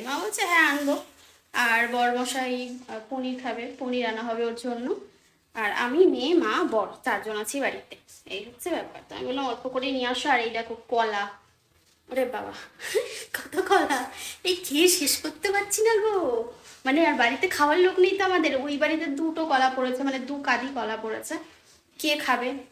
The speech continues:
এইটা দিয়ে গেছে দাদা, এক ফানা কলা দিয়ে গেছে, বলছে ওখান থেকে আবার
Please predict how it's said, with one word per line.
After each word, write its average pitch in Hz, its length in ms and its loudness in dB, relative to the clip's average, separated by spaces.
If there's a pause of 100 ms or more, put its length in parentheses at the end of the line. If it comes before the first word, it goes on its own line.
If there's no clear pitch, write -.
(120)
এইটা 277 240 2
দিয়ে 294 240 0
গেছে 302 220 2
দাদা, 294 260 2
এক 277 180 2
ফানা 285 240 0
কলা 285 240 0
দিয়ে 285 200 -2
গেছে, 285 260 0
বলছে 277 300 -4
ওখান 262 300 -2
থেকে 277 160 -4
আবার 247 220 -2